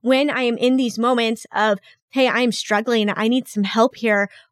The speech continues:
Where's my guidance? I need to get in tune with myself so that I can hear what Heavenly Father is saying." That doesn't mean that I'm not prepared. That doesn't mean that I'm gonna get the answer right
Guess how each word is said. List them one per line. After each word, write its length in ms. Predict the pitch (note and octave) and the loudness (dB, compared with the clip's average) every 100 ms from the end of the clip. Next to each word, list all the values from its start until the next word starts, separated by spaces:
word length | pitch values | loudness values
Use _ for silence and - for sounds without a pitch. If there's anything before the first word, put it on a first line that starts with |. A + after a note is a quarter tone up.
| _ | _
Where's 340 | A3 B3+ C4+ | 0 0 0
my 120 | A#3+ | -2
guidance? 520 | G#3 G#3+ B3 G#3 G#3 - | 0 0 2 0 -2 -4
I 140 | A#3 | 0
need 200 | C4 C4+ | 0 0
to 60 | - | -2
get 180 | A#3+ A3+ | -2 0
in 100 | A3 | -2
tune 240 | - B3 | 0 -2
with 160 | C4 - | 0 -2
myself 400 | G3 - A3 F4 _ _ _ | -6 0 0 0 _ _ _
so 180 | - B3 | -2 0
that 120 | - | 0
I 120 | A3 | 0
can 200 | A3+ C4 | 0 -2
hear 360 | A3+ A#3 A3 G#3+ - - - | -2 0 0 0 -6 -14 2
what 160 | B3 | 2
Heavenly 240 | B3+ A#3+ A#3 | 2 -2 -2
Father 280 | A3+ A3 | -2 0
is 140 | G3+ G3+ | -2 -4
saying." 340 | - G#3 D4 F4 _ - | -2 0 0 -4 _ -4
That 160 | C4 | -2
doesn't 300 | C4+ C4+ C#4+ | 0 0 0
mean 220 | B3 C#4+ | 0 0
that 240 | C#4 A3+ - _ - _ _ _ A3+ | 0 -2 -4 _ -20 _ _ _ -4
I'm 380 | A#3 A3+ A#3 | -2 0 0
not 220 | A#3+ A3+ - | 2 0 -2
prepared. 540 | A#3+ A#3+ C4 B3+ G#3 A#3 | -8 -2 2 2 0 -2
That 160 | A3 | -2
doesn't 340 | A#3+ A#3 A#3 A3 | -2 -2 0 0
mean 380 | A3 C4 C#4 | 2 2 0
that 220 | A3 A3 - | 0 0 0
I'm 160 | A3 | 0
gonna 160 | A3+ A#3 | 2 0
get 200 | A3 A#3 | 0 0
the 180 | A#3+ G3+ | -2 0
answer 300 | B3+ - C4 | -2 0 -2
right 300 | G#3 A3+ | 0 0